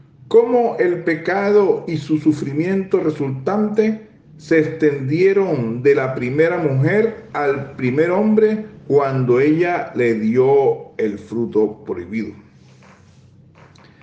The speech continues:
La angustia continuó esparciéndose cuando el pecado envenenó más a su familia.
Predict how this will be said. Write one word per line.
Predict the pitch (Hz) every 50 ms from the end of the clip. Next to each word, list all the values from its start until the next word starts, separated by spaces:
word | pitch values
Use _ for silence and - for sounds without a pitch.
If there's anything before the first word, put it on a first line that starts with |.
| - - - - _ _ - -
La | 147 165 165
angustia | 208 294 285 - - 294 277 277 277 247
continuó | 220 202 202 - 185 165 180 220
esparciéndose | 233 226 - 226 202 - - - 220 214 208 214 202 202 - 208 196 175 156 -
cuando | - 165 160 165 160 151 147 143 139 135 139 143
el | 135 135 131 -
pecado | 135 135 127 - 151 147 160 160 175 175 175 170
envenenó | 160 147 135 131 131 127 120 123 131 127 123 120 117 117 123 143 151 151
más | 147 139 131 135 139 143 139 131 131 - - -
a | - 98
su | 101 - 113
familia. | - 87 85 107 120 123 - - 78